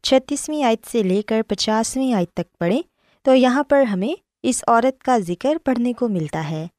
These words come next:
کلام مقدس میں ہم دیکھتے ہیں کہ کسی فریسی نے خداوند یسوع مسیح سے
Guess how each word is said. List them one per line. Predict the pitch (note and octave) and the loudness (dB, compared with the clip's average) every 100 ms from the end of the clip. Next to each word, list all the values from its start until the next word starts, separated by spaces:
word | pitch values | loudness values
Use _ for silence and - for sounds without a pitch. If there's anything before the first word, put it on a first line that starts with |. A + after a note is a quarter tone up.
| _ _ _ | _ _ _
کلام | - G3 F3+ | 0 2 2
مقدس | F3+ F3+ F#3 E3+ F#3 F#3+ | 0 -2 -2 -2 -2 -4
میں | F#3 | -4
ہم | F#3 F3 | -4 -2
دیکھتے | F3 - G#3+ | -4 -4 -6
ہیں | G#3+ E4 | -4 -2
کہ | E4+ - | -4 -4
کسی | B3+ - C4+ | -6 -4 -6
فریسی | - F3+ F3 - | -2 -2 -2 -4
نے | A3+ A#3+ - | -4 -4 -4
خداوند | F#3 F3 F#3+ F#3 | -4 -2 -2 -4
یسوع | E3+ E3 F3 | -6 -6 -6
مسیح | F3 - A3 A#3 | -8 -6 -8 -2
سے | A#3+ | 0